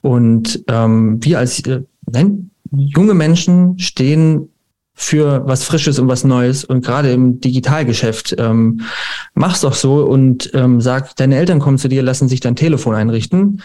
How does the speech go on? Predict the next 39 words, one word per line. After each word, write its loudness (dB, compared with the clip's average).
Die -2
sind 0
also -2
<laughs> -10
völlig, -2
äh, -2
äh, -2
sich 0
bewusst, -2
dass -4
sie -2
sich -4
in 0
deine 0
Hände 2
begeben -2
müssen. 0
Wieso 0
baust -4
du -4
denen 0
nicht 0
die -2
nächste -2
Website? -4
Das -4
ist -6
voll -2
in 2
Ordnung. -2
Das, -4
also -2
da 0
mutig 0
sein, 2
anfangen, 2
klein 0
anfangen, 0
lernen, 2